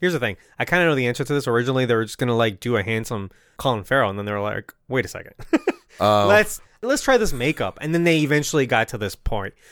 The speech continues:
Speaker 1: But for me
Speaker 2: I think it was, like, four hours of makeup every day,
Speaker 1: I,
Speaker 2: too.
Speaker 1: oh, I believe it. But it looks incredible.
Speaker 2: <laughs> It does.
Speaker 1: But it brings up this interesting debate where I'm like, why are you casting handsome actors to play ugly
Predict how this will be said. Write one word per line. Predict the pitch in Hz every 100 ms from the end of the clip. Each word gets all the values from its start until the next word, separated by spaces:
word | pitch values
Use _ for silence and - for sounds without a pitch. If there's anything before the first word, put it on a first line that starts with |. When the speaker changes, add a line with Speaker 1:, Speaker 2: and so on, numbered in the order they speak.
| - _
Speaker 1:
But | 180 190 175 - 208
for | 202
me | 185 220 262 -
Speaker 2:
I |
think | -
it | 175
was, |
like, | 117 -
four | 127 120
hours | 120
of | 101
makeup | 95 120 104
every | 90 95
day, | 92
Speaker 1:
I, | 101
Speaker 2:
too. | 131 135 101
Speaker 1:
oh, | 202
I |
believe | 92 95 135 92
it. | -
But | 143 -
it |
looks | 208 349 -
incredible. | 262 175 110 85 -
Speaker 2:
<laughs> |
It | - 110
does. | 101 90
Speaker 1:
But | 233 - _ _
it | - 220 175
brings | 226 285 254
up | 240 190
this | 190
interesting | 190 190 180 180
debate | 127 123 151 131
where | 117
I'm | 117
like, | 113 110 98 - _ _ _ _ _ _
why | - 151 131 147 180 196 202 208 202 180 - -
are | 151
you | 156 147
casting | 151 147 151 - 120
handsome | 110 104 - 139 135 135 139 113
actors | 113 131 127 104 -
to |
play | 107 113 107 -
ugly | 127 123 - 120 113 95